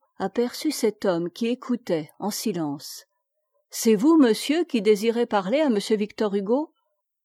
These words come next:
Oui, madame. » « Il est sorti. » « J'aurai l'honneur de l'attendre, madame. » « Il ne rentrera pas. » « Il faut pourtant que je lui parle. » «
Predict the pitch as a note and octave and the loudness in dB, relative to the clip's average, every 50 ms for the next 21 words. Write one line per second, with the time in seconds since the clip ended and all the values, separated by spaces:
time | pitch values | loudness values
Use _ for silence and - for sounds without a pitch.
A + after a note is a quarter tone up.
0 | _ _ G3 G#3+ A3+ G#3 F3+ E3 D#3 D#3 E3 D3 C#3 C#3 B2 - - _ _ _ | _ _ -2 -2 0 0 0 -2 -2 -2 -4 -4 -4 -6 -8 -10 -12 _ _ _
1 | _ _ _ _ _ _ - C4 C#4 D4 C#4+ C4 - C#4 A#3+ - - - - A#3+ | _ _ _ _ _ _ 0 2 2 2 2 2 0 -2 -2 -2 -4 -6 -4 -4
2 | G#3 D#3 C3 - _ _ _ _ _ _ _ _ _ _ _ - F#3 B3 C4+ C4 | -4 -4 -6 -10 _ _ _ _ _ _ _ _ _ _ _ -6 2 2 4 6
3 | C#4 C#4 C4+ C#4 C#4+ C4+ C4 C4+ C#4 C4 B3+ B3+ A#3+ A#3+ A3+ - - A3+ G#3 F#3 | 6 6 8 8 8 6 6 4 4 4 6 6 6 4 2 0 0 -2 0 0
4 | E3 D3 D#3 D#3 D#3 D#3 D#3 C#3+ D3+ C#3+ C#3+ C#3+ C#3 - - _ _ _ _ _ | 0 -2 -2 -2 -2 -2 0 -2 -2 -2 -2 -4 -6 -6 -8 _ _ _ _ _
5 | _ _ _ _ _ _ _ _ - E3+ E3+ F3 F3 F3 E3+ E3+ E3 F3+ F3+ E3+ | _ _ _ _ _ _ _ _ -6 -4 -2 0 0 0 0 0 0 -2 -6 -8
6 | - - F#3 F3 E3+ G#3+ A3 - D4 B3+ F3 C#3 - _ _ _ _ _ _ _ | -6 -4 -4 -2 -2 -2 -2 0 0 -2 -2 -2 -6 _ _ _ _ _ _ _
7 | _ _ _ _ _ _ _ A#3 B3 B3+ - - D#4+ - C#4+ C#4+ C#4 - - B3+ | _ _ _ _ _ _ _ -2 0 0 2 0 0 2 2 0 0 0 0 0
8 | A3 F#3+ F3+ - A#3 G#3+ - A#3 G#3+ G#3+ G#3+ G#3 - - D#3 C3+ C3+ B2+ - | 0 0 0 -2 -2 0 0 0 0 0 -2 -4 -4 -4 -4 -4 -6 -10 -14